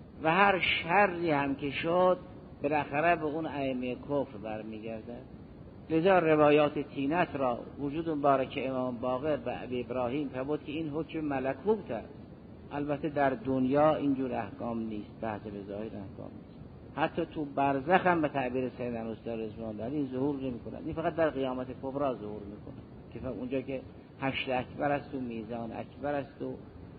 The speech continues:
ترازوی اکبر است، اونجا فقط "لا نقیم لهم یوم القیامة وزنا". اونگاه سوال شد که خب خداوند زیر سوال قرار نمیگیره، نمیشه از خدا سوال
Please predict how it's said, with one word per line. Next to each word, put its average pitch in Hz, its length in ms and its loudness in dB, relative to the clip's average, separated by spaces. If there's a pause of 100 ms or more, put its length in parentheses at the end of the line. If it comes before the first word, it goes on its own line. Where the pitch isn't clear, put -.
(120)
ترازوی 120 560 2
اکبر 143 400 -2
است، 147 160 2 (100)
اونجا 135 300 0
فقط 143 220 0
"لا 127 220 0
نقیم 113 400 -6
لهم 107 280 -6
یوم 107 240 -6
القیامة 104 440 -8
وزنا". 110 340 -10 (1040)
اونگاه 190 360 10 (120)
سوال 185 260 8
شد 170 260 0
که 170 80 -2
خب 165 200 4 (300)
خداوند 139 520 2
زیر 135 180 0
سوال - 360 -6
قرار 139 360 6
نمیگیره، 151 460 4
نمیشه 160 300 6
از 160 180 6
خدا 147 200 4
سوال 143 280 0